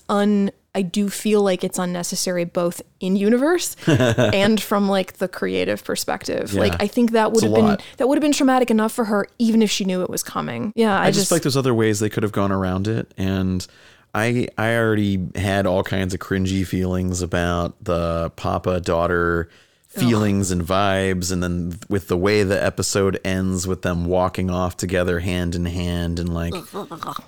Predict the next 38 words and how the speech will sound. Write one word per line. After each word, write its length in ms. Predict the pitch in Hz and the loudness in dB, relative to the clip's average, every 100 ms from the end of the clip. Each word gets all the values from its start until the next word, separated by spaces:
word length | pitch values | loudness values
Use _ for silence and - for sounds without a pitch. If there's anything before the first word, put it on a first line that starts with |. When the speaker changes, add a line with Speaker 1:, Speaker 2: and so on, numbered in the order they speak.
| - | -2
Speaker 2:
don't 260 | 143 135 95 | 2 2 2
love 280 | 113 104 95 | 2 2 0
that. 380 | 95 95 92 | 0 0 0
Don't 220 | - 107 90 | 0 0 2
love 220 | 104 101 | 2 2
that 180 | 104 - | 0 2
imagery 640 | 95 98 90 95 95 95 85 | 0 0 -2 -2 0 0 -2
coming 360 | - 95 90 | -2 -2 0
back, 440 | 82 87 90 87 - - | 0 0 0 -2 -4 -2
or 140 | 90 | 0
that 220 | 90 92 | 2 0
we're 100 | 90 | 0
finding 680 | 85 98 92 92 92 87 87 - _ _ _ _ - | -2 -2 0 0 0 -2 -4 -6 _ _ _ _ -4
maybe 220 | 120 113 | -2 0
even 280 | 104 107 107 - | 0 0 0 -2
Eleven 720 | 98 95 117 143 123 120 - _ _ _ _ _ | 0 2 0 0 0 -2 -4 _ _ _ _ _
in 160 | 127 123 | 0 2
a 500 | 117 110 107 104 98 _ _ - | 2 2 2 0 -2 _ _ -10
state 640 | - - - 120 120 - | -6 -6 -2 0 0 -2
of, 280 | 113 101 95 | 0 0 2
like, 260 | 98 95 - | 0 0 -2
rescinding. 960 | 87 92 - - 131 120 92 80 73 73 98 | -4 -2 -2 -2 0 0 -2 -4 -8 -8 -2
I 100 | 104 | 2
would 140 | 101 | 2
have 100 | 95 | 0
thought 320 | - 101 98 | 0 0 0
that 120 | 85 90 | -2 -2
more 240 | 95 98 | 0 0
of 100 | 90 | -2
her 120 | 90 | -4
power 480 | - - 90 90 90 | -4 -2 0 0 0
would 100 | 90 | -2
have 140 | 82 | -4
come 240 | - 95 90 | -6 -4 -4
from 180 | 90 85 | -4 -6
a 60 | |
place 480 | - - 95 90 - | -6 -2 -2 0 -2
of 340 | 85 82 - | -2 -4 -10